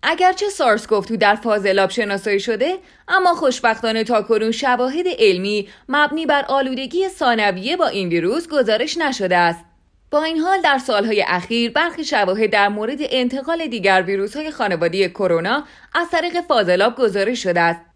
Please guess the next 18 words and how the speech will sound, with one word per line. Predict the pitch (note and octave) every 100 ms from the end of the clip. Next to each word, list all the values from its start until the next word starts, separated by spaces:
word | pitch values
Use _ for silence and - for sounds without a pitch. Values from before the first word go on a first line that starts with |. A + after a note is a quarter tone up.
| _ _ -
برای | C#4 D#4+ E4+ D4+
نمونه، | A3+ F#3+ F#3+ C4+ E4 - _ C#4+
دبلیو | D4+ D4+ D4 D4+
اچ | D#4
او | F4+
در | F4+ B3+
سال | A#3+ A#3 G#3+
دو | G3
هزار | F#3 F3+ F3
و | F3+
سه | -
یک | E4+ F4+ F4+
مورد | D4 A#3 A3
شیوع | G#3+ - A#3+ A3+ B3+
جدید | C4+ C4 C4 D#4 D#4+
بیماری | C4 F#3+ F3 F#3 A3
سارس | A#3 C#4+ D4+ D#4+ -
را | D4 G3